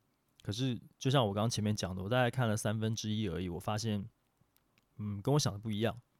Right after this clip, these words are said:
他这本书其实他在讲的这个管理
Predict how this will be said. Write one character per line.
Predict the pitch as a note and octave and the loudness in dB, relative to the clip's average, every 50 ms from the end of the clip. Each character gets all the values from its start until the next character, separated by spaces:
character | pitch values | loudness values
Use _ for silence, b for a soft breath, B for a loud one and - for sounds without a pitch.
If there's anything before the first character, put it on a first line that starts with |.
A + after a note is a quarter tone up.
| _ _ _ _ _ _ _ - | _ _ _ _ _ _ _ -2
他 | - D3 | 0 0
这 | C#3+ D3+ | 2 2
本 | C3 G#2+ | 0 0
书 | - - C3+ | 0 0 -2
其 | - - A#2 | 0 0 -2
实 | G#2+ A#2 A2+ A#2 B2+ _ _ _ _ _ - | 0 0 0 0 0 _ _ _ _ _ -6
他 | - C3+ | -2 0
在 | C3 C#3+ | 2 2
讲 | C3+ - - A#2+ - G#2 | 2 2 0 -2 -2 -2
的 | F#2+ F#2+ | -4 -6
这 | G#2 A2 B2 B2 | -4 -2 -2 -2
个 | G2 G#2+ G#2 G2 - _ | 0 -2 -4 -4 -4 _
管 | - C#3+ G2 F#2 B2 C3+ | 2 2 4 4 4 4
理 | B2+ A2 F#2+ | 4 2 0